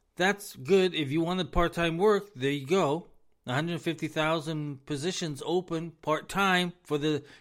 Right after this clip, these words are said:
Christmas season. Now, I've got a feeling, because I don't think people are going to be buying all that much this Christmas season 'cause they,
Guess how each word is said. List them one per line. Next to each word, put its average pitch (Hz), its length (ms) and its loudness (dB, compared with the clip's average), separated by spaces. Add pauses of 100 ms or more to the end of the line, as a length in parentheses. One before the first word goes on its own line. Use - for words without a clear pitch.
(140)
Christmas 156 420 -2
season. 185 400 -2 (400)
Now, 135 260 -4
I've 240 380 8
got 170 260 6
a 143 100 2
feeling, 190 440 0
because 127 340 -4
I 185 180 0
don't 196 200 -2
think 165 320 -6
people 151 380 -2
are 135 40 -2
going 131 240 -2
to 127 80 -2
be 120 180 -2
buying 131 580 2
all 185 220 2
that 185 220 2
much 185 360 -2
this 165 340 -2
Christmas 180 480 -4
season 170 320 -4
'cause 139 220 -4
they, 135 260 0